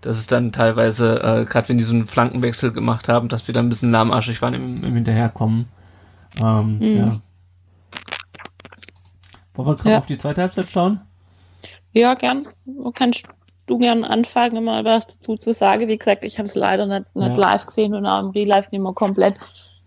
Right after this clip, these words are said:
Speaker 2: Dementsprechend, ähm, halte ich mich da jetzt etwas zurück und überlasse euch gern das Feld. <laughs>
Speaker 1: Ja, also wir hatten ja, ähm,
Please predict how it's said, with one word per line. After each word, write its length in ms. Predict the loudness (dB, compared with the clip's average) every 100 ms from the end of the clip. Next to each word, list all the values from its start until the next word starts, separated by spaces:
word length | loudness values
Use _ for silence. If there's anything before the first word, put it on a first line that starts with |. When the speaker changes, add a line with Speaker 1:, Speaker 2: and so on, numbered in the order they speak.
| -6
Speaker 2:
Dementsprechend, 760 | -4 -4 -4 -2 0 -2 -2
ähm, 300 | 0 0 2
halte 180 | 0 0
ich 120 | -2
mich 100 | -2
da 140 | 2 2
jetzt 160 | 0
etwas 340 | -4 0 -2 -2
zurück 380 | -4 -2 0
und 260 | -2 -6 -8
überlasse 460 | -4 0 2 2 0
euch 240 | 0 -4
gern 260 | -2 -2 -2
das 200 | -6 -4
Feld. 380 | 2 2 2 0
<laughs> 680 | 2 0 -2 -10 -16 -10
Speaker 1:
Ja, 400 | -6 -2 2 2
also 220 | 2 -2 -2
wir 80 |
hatten 220 | -2 -2 0
ja, 560 | 0 0 0 0 0
ähm, 480 | 0 -4 -4 -6 -10